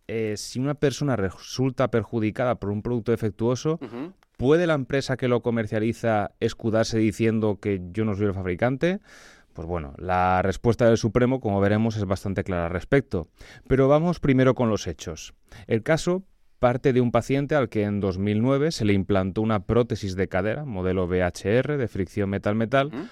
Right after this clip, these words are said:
Speaker 1: comercializada bajo la marca Smith and Nephew.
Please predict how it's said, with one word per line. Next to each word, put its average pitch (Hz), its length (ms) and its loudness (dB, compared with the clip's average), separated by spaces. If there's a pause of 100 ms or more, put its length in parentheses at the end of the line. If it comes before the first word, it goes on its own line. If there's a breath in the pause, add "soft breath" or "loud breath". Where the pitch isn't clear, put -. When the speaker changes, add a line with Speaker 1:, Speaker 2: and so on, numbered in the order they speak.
(180 loud breath)
Speaker 1:
comercializada 143 720 0
bajo 113 240 0
la 104 80 2
marca 110 380 0
Smith 113 320 0 (120)
and 104 160 -2
Nephew. 87 380 -4